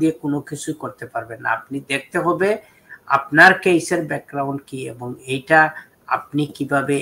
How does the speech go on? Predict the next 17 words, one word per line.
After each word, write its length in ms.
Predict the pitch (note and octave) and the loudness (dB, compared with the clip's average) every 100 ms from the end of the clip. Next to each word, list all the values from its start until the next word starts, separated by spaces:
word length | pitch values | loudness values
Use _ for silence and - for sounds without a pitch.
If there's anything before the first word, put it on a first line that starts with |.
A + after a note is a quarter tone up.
| C#3 | -4
এই 80 | C3 C3+ - _ _ - | -6 -8 -14 _ _ -2
কারেন্ট 340 | C3 B2+ C#3 C3 - | 2 2 0 -2 -6
ডেভেলপমেন্টের 840 | C3 B2+ A#2+ C3 C3 C3 B2+ D#3 C#3 | -6 -4 0 0 0 -4 -4 -6 -6
সাথে 260 | - E3 C#3 - - _ - - C3 | -6 -4 -4 -8 -10 _ -14 2 2
আপনার 480 | C3+ C#3+ D#3 F3+ F3 - - _ _ _ _ _ _ - | 4 4 10 10 10 4 -8 _ _ _ _ _ _ -2
ব্যাকগ্রাউন্ডটারে 680 | C#3+ - D3+ D#3 D3 D3 C#3 B2+ | -2 0 2 2 2 2 4 2
আপনি 180 | - B2 | -2 -14
কিভাবে 320 | - A#2+ B2 B2+ - | -12 -10 -8 -8 -10
সাপোর্ট 260 | A#2 - - | -10 -12 -18
করতে 200 | A#2 - A2 | -18 -14 -10
পারেন, 220 | A2 A2 A2 | -10 -10 -18
নাসির 240 | G#2+ - - | -20 -18 -12
ভাই। 140 | A2+ G#2+ - - _ - | -10 -12 -16 -20 _ -16
এবং 140 | A#2+ A#2+ | -8 -4
আমি 120 | A#2+ C3+ C#3+ | -2 -2 2
বিনয়ের 320 | D3 E3 F3+ | 6 6 6
সাথে 160 | F#3+ F#3 | 6 8